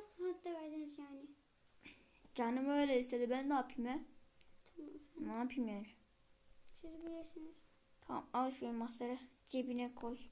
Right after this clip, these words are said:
Speaker 2: Kimseye verme. Tamam, hadi ben gidiyorum. Neyse, azıcık uyuyayım ben de o zaman.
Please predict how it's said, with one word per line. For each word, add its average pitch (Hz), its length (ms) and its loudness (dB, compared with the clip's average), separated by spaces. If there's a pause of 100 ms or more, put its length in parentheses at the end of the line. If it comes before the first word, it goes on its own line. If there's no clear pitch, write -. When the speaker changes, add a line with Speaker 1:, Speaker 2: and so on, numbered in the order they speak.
(640)
Speaker 2:
Kimseye 247 440 0
verme. 226 300 -2 (1000)
Tamam, 233 220 -2
hadi 226 100 0
ben 220 160 0
gidiyorum. 233 320 -2 (2000)
Neyse, 220 240 -2
azıcık 247 320 2 (200)
uyuyayım 262 360 10
ben 190 200 12
de 190 60 0
o - 20 0
zaman. 190 180 -4